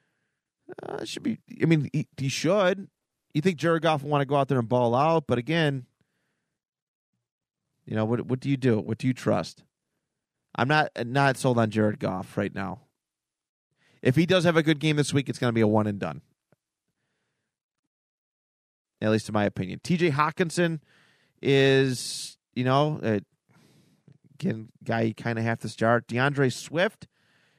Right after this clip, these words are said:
is probably the only guy I would, I would say, yes, absolutely start him against the Rams. And even that's just because he's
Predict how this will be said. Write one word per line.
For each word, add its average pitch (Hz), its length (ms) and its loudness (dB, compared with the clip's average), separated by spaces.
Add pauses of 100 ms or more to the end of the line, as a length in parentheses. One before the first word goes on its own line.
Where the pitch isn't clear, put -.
(140)
is 135 160 0
probably 165 460 0
the 139 140 2
only 127 200 2
guy 107 220 2
I 107 80 2
would, 104 240 -2
I 92 80 -2
would 104 160 -2
say, 92 400 -6
yes, - 440 -8
absolutely 98 420 0
start - 300 -4
him - 180 -8 (540)
against 110 260 0
the 98 80 0
Rams. 95 360 -6 (1300)
And 139 120 2
even 147 200 4
that's 123 280 2
just - 140 -12
because 110 440 0
he's 101 360 -6